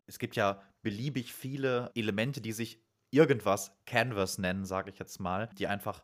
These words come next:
manchmal auf total stupide Weise, finde ich schon,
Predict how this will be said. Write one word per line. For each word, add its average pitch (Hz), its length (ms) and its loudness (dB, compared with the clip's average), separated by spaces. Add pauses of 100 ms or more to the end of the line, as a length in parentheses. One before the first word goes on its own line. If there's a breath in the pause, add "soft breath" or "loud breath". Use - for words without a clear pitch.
(140)
manchmal 113 320 -2
auf - 160 0
total 104 480 -4 (580)
stupide 131 560 -6
Weise, 90 280 -2
finde 92 240 -6
ich - 100 -10
schon, 98 260 -8